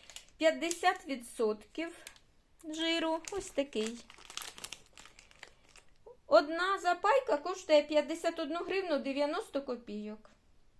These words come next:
Далі бородинський хліб. Чотириста грам. Ось такий.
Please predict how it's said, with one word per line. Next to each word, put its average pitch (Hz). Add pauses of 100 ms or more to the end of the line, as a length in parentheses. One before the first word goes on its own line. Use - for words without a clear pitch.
(1200)
Далі 277
бородинський 269
хліб. 226 (2500)
Чотириста 269
грам. 247 (3750)
Ось 294
такий. 220